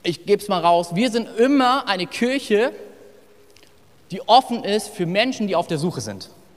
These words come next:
Also wenn du schon alles rausgefunden hast, wird's schwierig hier, weil hier sind ständig Menschen, die auf der Suche sind und ich bin einer davon. Ich würde uns sogar eher nennen, eine Kirche, die, äh, unterwegs ist mit den spirituell Reisenden.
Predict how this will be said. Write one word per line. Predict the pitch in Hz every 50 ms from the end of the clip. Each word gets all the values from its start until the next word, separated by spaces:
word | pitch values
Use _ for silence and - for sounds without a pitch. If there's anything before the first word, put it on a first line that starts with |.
| - _ _ _ _ _ - _ - _ - - _ _ - - - - -
Also | - 170 175 185
wenn | 214 214 220
du | 233 233
schon | - 226
alles | - - 214 220 190 175 175
rausgefunden | 202 247 294 330 - - 233 - 208 202 - 143 165 170
hast, | 190 208 208 - -
wird's | 160 185 - -
schwierig | - 175 214 254 247 262 262
hier, | - 240 254 269 254
weil | 220 190 175
hier | 208 220
sind | 196 196 180
ständig | - - 220 226 240 226 214
Menschen, | 220 214 220 220 -
die | 190 175
auf | -
der | - 170
Suche | 156 185 240 233 226
sind | 190 208 220
und | 202
ich | 180 -
bin | 202 180
einer | - 180 185 175 170
davon. | 151 127 - 127 120 104 80 - - - - - - - - - - - - - - - - - 156
Ich | - 185 175
würde | 233 226 226
uns | 226 220
sogar | 220 208 214 202
eher | 214 220 226
nennen, | 214 220 226 233 233 -
eine | 180 190 196 190
Kirche, | - - 233 247 269 - 254 240 233
die, | 226 240 - 190 180 202
äh, | - 170 185 - - 180 185 180 175
unterwegs | 190 208 175 190 175 156 214 247 240 -
ist | 190 196 - 196
mit | 185 -
den | 185 156
spirituell | - - - 190 190 202 - - 175 156 160 151
Reisenden. | 147 139 147 160 147 143 123 107 151